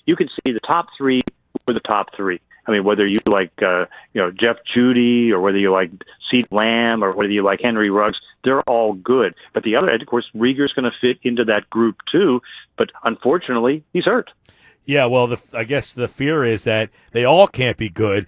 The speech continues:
Speaker 2: Somebody's gotta be the bust of the group. You hope it's not him. <laughs>
Speaker 1: Yeah, but I don't think it will be. I mean, you know, again, the injuries play a big role. I mean, you saw good things out of Michael Pittman in Indianapolis.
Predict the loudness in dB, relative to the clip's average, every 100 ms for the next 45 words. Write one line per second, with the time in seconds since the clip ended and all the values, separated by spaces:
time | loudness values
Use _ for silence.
0 | -8 -2 0 2 2 0 2 2 2 -2
1 | -4 0 0 0 -6 -4 -4 -4 -4 2
2 | 2 2 -4 0 0 2 0 -2 -8 -18
3 | -8 -6 -6 -10 _ _ _ _ -12 -12
4 | -12 -4 0 0 0 0 0 -4 -10 -10
5 | -8 -6 -6 -8 -8 -2 -2 -2 -4 -4
6 | -4 -4 -4 -4 -6 -4 -2 0 -2 -2
7 | 0 0 -2 -4 -2 0 0 -4 -8 -8
8 | -6 -4 -2 -2 0 -2 -2 -6 -2 -2
9 | 0 -2 -2 -4 -6 -4 -4 -4 -4 -2
10 | -2 0 0 0 0 -2